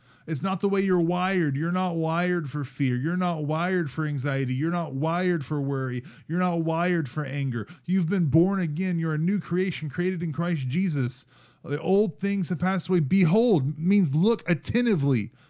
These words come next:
for the new has come. You're not a fixer-upper. You've been born a new creation.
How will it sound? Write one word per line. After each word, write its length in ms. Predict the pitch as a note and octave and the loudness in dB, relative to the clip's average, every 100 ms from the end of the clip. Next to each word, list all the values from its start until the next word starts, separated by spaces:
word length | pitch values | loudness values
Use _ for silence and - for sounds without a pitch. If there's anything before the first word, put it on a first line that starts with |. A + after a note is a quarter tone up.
| _ | _
for 160 | - E3+ | -2 2
the 120 | E3 | 4
new 460 | E3 F3 G#3 G#3 F#3+ | 4 4 4 4 2
has 480 | C3+ F3 F#3 F3+ - | -2 -2 -2 -2 -4
come. 460 | - F3+ D3+ A2 - - - | -2 0 0 -4 -10 -20 -8
You're 160 | D3+ D#3+ | -2 0
not 240 | E3+ G3 | 2 2
a 80 | G3 | 0
fixer-upper. 920 | - G3 - - D#3+ E3 E3+ C3 A2 - - | 0 -2 -2 -4 -2 -2 -2 -6 -8 -12 -4
You've 240 | F#3 F3 | 0 2
been 240 | F3 E3 A#2+ | 2 0 0
born 440 | F3+ G3 G3 F#3+ F3+ | 2 2 2 0 -2
a 100 | D#3 | -2
new 280 | D#3+ F#3 G#3+ | 0 2 0
creation. 840 | - F3+ F3+ F#3 - - A#2 - | -2 0 0 0 -2 -6 -8 -10